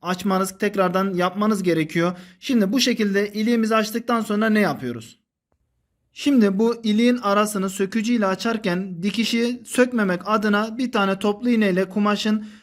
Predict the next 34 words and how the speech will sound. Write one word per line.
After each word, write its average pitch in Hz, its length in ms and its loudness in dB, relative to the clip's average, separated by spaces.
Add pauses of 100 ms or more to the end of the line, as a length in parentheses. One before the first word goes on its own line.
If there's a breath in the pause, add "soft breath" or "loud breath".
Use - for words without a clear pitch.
şu 208 240 -4
dikişin 220 420 0
bittiği 220 300 -2
üst 254 260 -2
kısma 208 380 0
bir 247 160 0
tane 208 240 0
toplu 208 260 -2
iğne 170 180 0
geçiriyoruz. 123 520 -2
Dikkat 247 320 0
ederseniz 220 480 0
gerek 214 300 0
kalmaz 208 380 0
ama 208 340 0 (280 loud breath)
"Ben 226 180 -4
dikkat 226 300 -2
edemem, 208 340 0
açabilirim." 214 640 0
diyorsanız 202 500 0 (260 loud breath)
bu 254 80 -2
sökücü 233 440 0
ile 208 140 2
işleme 214 300 2
geçmeden 214 480 2
önce 185 180 0
oraya 214 260 2
bir 220 120 -4
toplu 233 240 -2
iğne 202 220 0
takarsanız 214 600 -2
daha 214 160 2
güzel 175 260 2
olur. 120 240 -2